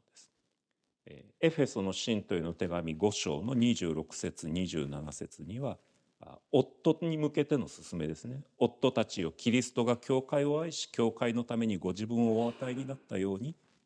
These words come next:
妻を愛しなさいという勧めがある。で、それに続けて言われるのが、キリストがそうなさったのは、言葉を伴う水の洗いによって、教会を清めて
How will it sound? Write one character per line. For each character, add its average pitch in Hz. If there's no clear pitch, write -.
妻 214
を -
愛 85
し -
な 76
さ -
い -
と -
い 67
う 62
勧 -
め -
が -
あ -
る。 -
で、 -
そ -
れ 117
に 117
続 110
け 110
て 110
言 101
わ 98
れ 98
る 95
の 78
が、 117
キ 175
リ 185
ス -
ト 180
が 170
そ 165
う 160
な 156
さ 160
っ 156
た 107
の 76
は、 110
言 180
葉 190
を 127
伴 123
う 76
水 104
の 143
洗 120
い 123
に 120
よ 117
っ -
て、 -
教 117
会 117
を 113
清 156
め 165
て -